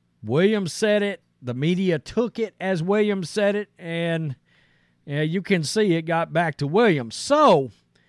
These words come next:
this leads us over to, to a conspiracy theory that's developed about Zach Wilson. We talked about the fact, why the hell didn't the brass, looking at you, Do-, Joe Douglas,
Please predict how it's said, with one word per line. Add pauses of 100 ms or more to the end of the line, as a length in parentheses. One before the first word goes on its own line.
(360)
this
leads
us
over
to,
to
a
conspiracy
theory
that's
developed (720)
about
Zach
Wilson.
We
talked
about
the
fact,
why
the
hell
didn't
the
brass, (1200)
looking
at
you,
Do-,
Joe
Douglas,